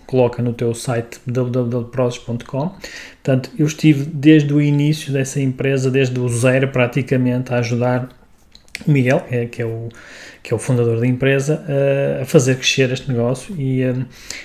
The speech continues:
e juntos, e juntos também com, com, com, com a equipa, nós conseguimos atingir volumes de faturação, eh, superiores às centenas de milhões de euros, eh,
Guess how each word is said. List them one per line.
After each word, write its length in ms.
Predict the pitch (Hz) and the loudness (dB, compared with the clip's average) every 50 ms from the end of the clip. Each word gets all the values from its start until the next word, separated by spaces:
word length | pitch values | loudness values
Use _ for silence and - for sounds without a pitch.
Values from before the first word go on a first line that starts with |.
| - - _ - | -18 -20 _ 0
e 100 | - 151 | 2 2
juntos, 480 | 127 117 117 143 214 226 226 - - - | 2 2 4 4 4 4 4 0 -2 0
e 140 | 135 127 | 0 2
juntos 320 | 120 120 139 127 127 - - | 2 2 0 0 0 -2 -4
também 200 | - 127 127 123 | -2 0 0 0
com, 300 | 123 127 127 123 123 127 | 0 0 0 0 -2 -2
com, 320 | 123 - 123 120 120 117 | -4 -4 -6 -4 -4 -6
com, 240 | 110 - 127 120 117 | -6 -4 -4 -4 -4
com 140 | 117 - 127 | -4 -4 -4
a 20 | |
equipa, 560 | 123 123 - - 156 180 180 180 202 180 - - 156 135 | -4 -4 -2 -2 -2 -2 0 0 -2 -2 -2 -2 -6 -4
nós 200 | 131 127 127 123 | -4 -4 -4 -6
conseguimos 560 | - - 143 131 - - - 139 135 131 127 | -4 -4 -4 -4 -4 -4 -2 -2 -2 0 0
atingir 520 | 135 135 - 143 135 123 117 131 139 135 127 | -2 -2 0 0 0 0 2 0 0 0 -2
volumes 400 | 123 120 120 120 131 131 131 135 | -4 -6 -6 -4 -4 -4 -4 -6
de 80 | - | -6
faturação, 520 | - 117 110 113 113 104 - - 131 120 123 - - - - - - - - 127 127 - | -8 -8 -8 -6 -8 -8 -8 -6 -6 -6 -8 -10 -14 -20 -20 -18 -16 -10 -10 -10 -8 -4
eh, 340 | 127 120 120 120 120 117 113 113 113 117 - - - - - - - | -2 0 0 0 0 -2 -2 -6 -8 -12 -14 -16 -20 -20 -20 -16 -6
superiores 560 | - - 151 - 139 127 131 135 131 123 120 | 0 0 2 2 2 2 2 2 2 0 0
às 100 | 120 120 | -2 -4
centenas 520 | - - 127 123 113 - 135 135 135 127 123 | -2 -2 -2 -2 0 0 0 0 0 0 0
de 60 | 127 | 0
milhões 200 | 120 123 120 120 | 0 0 -2 -2
de 120 | 120 117 | 0 0
euros, 460 | 123 127 120 127 123 - - - - 196 | 0 0 -2 -4 -6 -8 -10 -10 -10 -10
eh, 200 | 135 127 123 123 | -8 -8 -8 -8